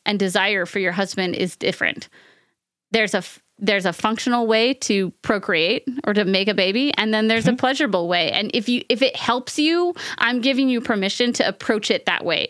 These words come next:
Speaker 1: Approach it, like, scientifically, biologically, you
Speaker 2: Yep.
Speaker 1: know,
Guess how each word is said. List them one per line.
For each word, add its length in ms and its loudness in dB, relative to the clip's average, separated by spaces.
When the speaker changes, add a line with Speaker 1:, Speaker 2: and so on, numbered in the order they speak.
Speaker 1:
Approach 340 -2
it, 180 -2
like, 220 0
scientifically, 1000 0
biologically, 1040 0
you 140 0
Speaker 2:
Yep. 120 2
Speaker 1:
know, 380 0